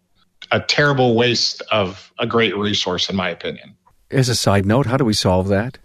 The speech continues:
Speaker 1: Stop being a car fixer and become a business owner and understand the power of the tools. You know, it's amazing. They'll spend fifty hours learning how to use a new lab scope, and they spend five minutes on their computer system and think they got it.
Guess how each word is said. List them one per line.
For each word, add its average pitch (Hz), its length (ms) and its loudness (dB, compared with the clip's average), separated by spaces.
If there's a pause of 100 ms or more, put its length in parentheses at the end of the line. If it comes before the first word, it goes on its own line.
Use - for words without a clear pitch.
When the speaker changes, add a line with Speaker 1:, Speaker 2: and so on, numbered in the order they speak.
(380)
Speaker 1:
Stop 104 420 -2
being 107 300 2
a 95 60 -4
car 110 240 -2
fixer - 380 0
and 120 120 2
become 104 300 2
a 101 40 0
business 104 440 0
owner 120 180 2
and 117 100 2
understand 101 680 -2
the 101 80 -12
power 95 420 0
of 98 200 -8
the 90 80 -8 (100)
tools. 110 640 0 (460)
You 139 140 6
know, 139 60 0
it's 135 200 0
amazing. 139 480 2
They'll 123 160 2
spend 117 440 0 (280)
fifty 156 420 0
hours 131 320 2
learning 127 260 0
how 117 100 -2
to 120 80 0
use 120 200 0
a 113 60 2
new 110 200 4
lab 113 300 0
scope, 110 400 -2
and 104 80 0
they 101 100 2
spend 107 300 -2
five 107 240 -2
minutes 120 300 0
on 104 80 0
their 92 100 0
computer 131 400 -2
system 101 340 -4
and 92 120 -2
think 101 160 -4
they 85 100 -6
got 87 220 -4
it. - 60 -20